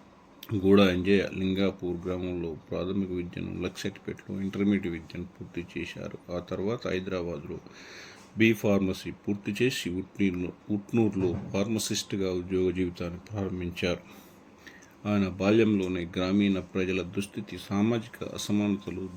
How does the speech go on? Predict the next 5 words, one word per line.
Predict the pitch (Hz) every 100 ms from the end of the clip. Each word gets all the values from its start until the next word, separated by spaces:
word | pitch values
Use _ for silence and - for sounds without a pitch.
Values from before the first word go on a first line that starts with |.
| 92
దొరల | 95 104 104 87
దౌర్జన్యాలు | 95 95 - 104 98 92 92 90
ఆయన | 92 92
మనసును | 90 87 95 95 - 85 -
కలిసివేశాయి. | 92 95 98 101 87 -